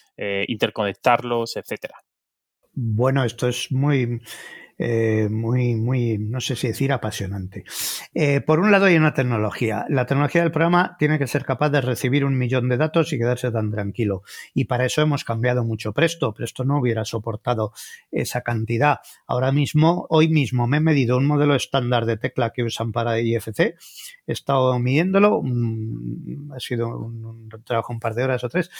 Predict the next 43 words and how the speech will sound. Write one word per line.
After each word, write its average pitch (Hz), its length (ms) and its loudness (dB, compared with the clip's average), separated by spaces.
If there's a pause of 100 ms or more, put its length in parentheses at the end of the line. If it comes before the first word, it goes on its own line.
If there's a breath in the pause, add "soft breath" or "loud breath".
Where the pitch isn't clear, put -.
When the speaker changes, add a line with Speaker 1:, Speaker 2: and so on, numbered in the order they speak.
(240 loud breath)
Speaker 2:
y 139 300 2
cuando 131 460 2
he 151 60 2
terminado 190 580 2
me 165 80 4
he 139 40 2
sorprendido 151 640 2
de 151 120 2
que 123 100 -2
había 135 220 2
ciento 156 500 0
diez 127 380 0
mil 156 260 4
valores 131 460 2
de 123 140 -2
parámetros. 110 800 -2
Un, 131 460 -6
un 113 160 -12
ejemplo 160 480 -2
que 104 140 -8
no 104 180 -10
es 98 120 -12
que 104 120 -12
sea 101 220 -8
especialmente 107 800 -8
grande, 110 320 -6
ciento 147 580 -2
diez 113 360 -6
mil. 107 240 -6 (580 loud breath)
Eh, 143 140 2
entonces 160 300 2
hay 156 100 6
una 170 160 2
tecnología 143 500 2
debajo, 117 420 0
sin 110 220 -8
la 113 80 -4
cual 180 240 -2
todo 120 160 -2
esto 135 200 -4
no 127 120 -4
funcionaría, 110 720 -4
¿no? 139 180 -6